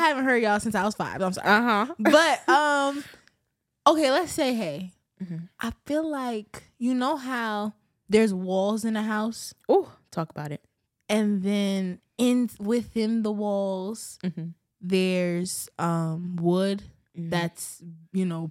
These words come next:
Speaker 1: beaten together so that
Speaker 2: Mm-hmm.
Speaker 1: the house has a good foundation.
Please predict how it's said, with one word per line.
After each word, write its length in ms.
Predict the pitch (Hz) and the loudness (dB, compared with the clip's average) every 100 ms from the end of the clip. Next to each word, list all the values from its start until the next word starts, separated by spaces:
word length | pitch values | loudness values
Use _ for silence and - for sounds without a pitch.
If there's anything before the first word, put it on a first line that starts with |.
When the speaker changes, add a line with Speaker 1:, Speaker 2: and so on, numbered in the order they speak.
| - | -2
Speaker 1:
beaten 420 | - 220 202 196 180 | 4 4 4 0 -2
together 680 | - 180 196 196 196 196 | -4 -2 0 0 -2 -4
so 100 | 196 | -4
that 180 | 175 165 | -4 -2
Speaker 2:
Mm-hmm. 240 | 190 208 151 | -4 -6 -6
Speaker 1:
the 60 | |
house 320 | 185 190 208 | -2 0 0
has 180 | 202 185 | -4 -6
a 100 | 170 | -6
good 500 | 170 - 190 208 196 | -10 -4 0 2 0
foundation. 840 | - 220 214 214 226 233 254 247 | -4 -2 0 0 -2 -4 -6 -6